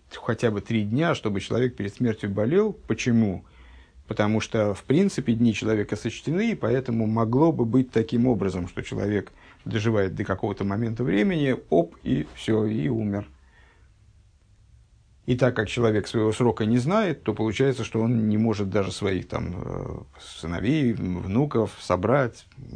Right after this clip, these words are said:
отдать распоряжение и так далее. Если же он заболевает, то тогда у него появляется такой вот промежуток времени, если я правильно понял этот мидраш. Ну, в любом случае, это направлено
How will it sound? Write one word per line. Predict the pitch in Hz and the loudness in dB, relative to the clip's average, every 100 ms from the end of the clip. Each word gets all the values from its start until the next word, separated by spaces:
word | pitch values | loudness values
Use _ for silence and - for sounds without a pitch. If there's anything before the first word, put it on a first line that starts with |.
| - | -12
отдать | - 98 98 90 | -8 -4 -2 -2
распоряжение | 92 - 107 107 156 131 104 | -6 -2 0 2 2 2 0
и | |
так | 110 113 | -2 2
далее. | 135 110 | 2 2
Если | 104 101 110 | 0 -2 -2
же | 107 | -2
он | 101 | -2
заболевает, | 104 110 151 220 208 147 | -2 0 2 2 0 -2
то | 104 | -4
тогда | 104 123 147 | -4 -2 -2
у | |
него | 117 117 | 0 -2
появляется | 113 98 107 104 - | -2 0 0 -2 -6
такой | - - - | -8 -6 -8
вот | 107 - - - - - - - | -8 -14 -20 -20 -20 -20 -18 -4
промежуток | 110 110 113 117 107 | 0 2 0 0 2
времени, | 110 92 98 | 2 2 -2
если | 104 104 | -4 -2
я | 98 | -2
правильно | 90 98 92 | 0 -2 -2
понял | 92 127 110 | -2 -2 0
этот | 101 107 107 | -2 -4 -4
мидраш. | 92 82 85 - _ - - - _ - - - - | -4 -4 -10 -14 _ -20 -20 -20 _ -20 -20 -20 -2
Ну, | 139 143 | 0 0
в | - | 2
любом | 113 117 101 | 4 4 2
случае, | 147 139 127 113 107 - | 0 0 2 2 0 -2
это | 107 104 98 | -2 0 -2
направлено | 95 95 110 101 95 92 90 87 | -2 0 2 2 2 -2 -2 -2